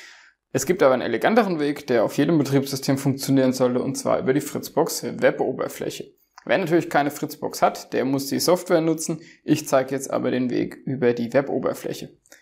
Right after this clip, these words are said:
Ich habe also eine Fritzbox schon laufen, äh, die ist quasi mit diesem Kabel hier verbunden und alles, was ich jetzt machen muss, ist dieses Teil anschließen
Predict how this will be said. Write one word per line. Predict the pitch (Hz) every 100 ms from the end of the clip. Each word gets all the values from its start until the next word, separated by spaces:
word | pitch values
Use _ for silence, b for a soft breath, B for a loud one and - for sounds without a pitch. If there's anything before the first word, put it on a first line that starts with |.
| b
Ich | - 147
habe | 135
also | 135 139
eine | 117
Fritzbox | - 151 - 123 -
schon | 120 113
laufen, | 160 220 233 226 -
äh, | - 123 123
die | 139 120
ist | -
quasi | 120 123
mit | 135 135
diesem | 131 127
Kabel | - 123 120
hier | 135 131
verbunden | - 127 165 214 190 185 B B -
und | 123 117
alles, | 123 135 135
was | 127
ich | 123 123
jetzt | 101 -
machen | 143 170 165
muss, | 151 151
ist | - - - - B B -
dieses | - -
Teil | - - -
anschließen | 185 - 165 151 160 160 - -